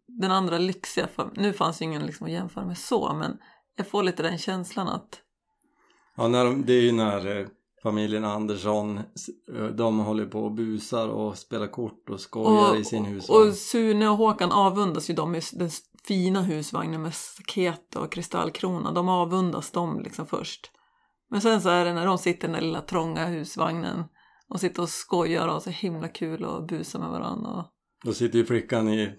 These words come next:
Speaker 2: fina husvagnen och
Speaker 1: Ja.
Speaker 2: tittar på dem.
Speaker 1: Precis.
Speaker 2: Nej, men det
Speaker 1: Alltså.
Speaker 2: var, det går väldigt fort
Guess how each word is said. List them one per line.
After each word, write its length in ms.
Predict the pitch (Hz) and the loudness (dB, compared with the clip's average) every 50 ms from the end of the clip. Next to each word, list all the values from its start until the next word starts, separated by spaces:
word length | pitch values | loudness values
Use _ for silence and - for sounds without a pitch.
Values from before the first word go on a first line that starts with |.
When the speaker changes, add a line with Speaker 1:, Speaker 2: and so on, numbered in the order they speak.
| - - | -4 0
Speaker 2:
fina 260 | 135 117 107 107 107 | 2 4 4 4 2
husvagnen 500 | 95 98 95 90 - - 104 110 117 113 113 | 0 -2 -8 -10 -10 -10 -8 -8 -8 -8 -10
och 60 | 110 - | -4 0
Speaker 1:
Ja. 240 | - 202 185 180 180 | 2 2 2 2 2
Speaker 2:
tittar 320 | 117 107 104 90 90 - _ _ _ _ _ _ _ _ _ _ _ | 0 -2 -2 -6 -10 -16 _ _ _ _ _ _ _ _ _ _ _
på 100 | - 120 | -6 -2
dem. 240 | 110 110 104 104 113 | -2 -2 -2 -4 -4
Speaker 1:
Precis. 560 | - 190 180 - - - - - - - - _ _ _ _ _ _ _ _ _ _ _ _ _ _ _ - | -4 -4 -4 -2 -6 -8 -8 -10 -12 -16 -18 _ _ _ _ _ _ _ _ _ _ _ _ _ _ _ -4
Speaker 2:
Nej, 180 | 117 123 131 | -2 0 2
men 160 | 131 135 135 139 | 4 4 6 6
det 60 | 143 | 6
Speaker 1:
Alltså. 120 | 127 120 | 6 6
Speaker 2:
var, 640 | 120 110 107 107 107 104 104 104 101 101 107 110 - - - - - - _ _ _ _ _ - - 107 101 107 - - - 139 143 - _ | 6 6 6 4 4 2 2 0 0 0 0 0 -2 -2 -8 -16 -20 -20 _ _ _ _ _ -8 -8 -8 -8 -10 -14 -14 -14 -16 -20 -20 _
det 100 | - 131 | -4 -2
går 140 | 127 139 147 | 2 2 2
väldigt 560 | 139 139 156 151 147 156 156 139 - - - - | 4 4 2 2 4 2 0 -2 -4 -10 -6 -4
fort 300 | 156 151 139 - - | -2 -2 -2 -6 -10